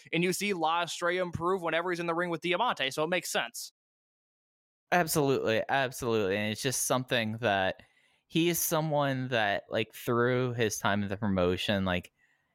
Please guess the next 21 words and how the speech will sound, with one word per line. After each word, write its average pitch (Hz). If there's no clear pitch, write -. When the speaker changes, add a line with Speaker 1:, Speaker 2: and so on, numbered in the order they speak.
Speaker 2:
he 139
was 139
someone 123
that, 117
that 117
I 117
would 120
dread 117
seeing, 113
and 107
now 117
I 110
think 110
he, 107
I 139
don't 151
think 139
he's 120
one 117
of 98
the 90